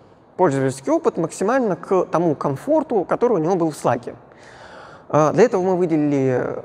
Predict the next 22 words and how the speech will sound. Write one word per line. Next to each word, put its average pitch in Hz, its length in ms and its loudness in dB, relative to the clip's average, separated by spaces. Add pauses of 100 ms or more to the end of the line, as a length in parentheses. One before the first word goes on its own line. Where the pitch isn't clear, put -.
обязательные 220 680 0
и 233 560 0
желательные 143 760 -2 (200)
фичи - 200 -4
хотелки. - 460 -4 (580)
Э, 143 140 -2
к - 80 -6
обязательным 160 500 0
отнеслись 143 640 -4 (540)
удобные 170 400 4
треды, 240 480 -2 (220)
удобный 170 360 0
качественный 147 440 -4
поиск, 247 560 -2 (420)
потому 185 220 0
что 185 140 -2
он 170 400 2
из - 160 -10
коробки 175 320 0
был 151 540 0 (1120)
просто 151 260 -4
мозголомным. 143 600 0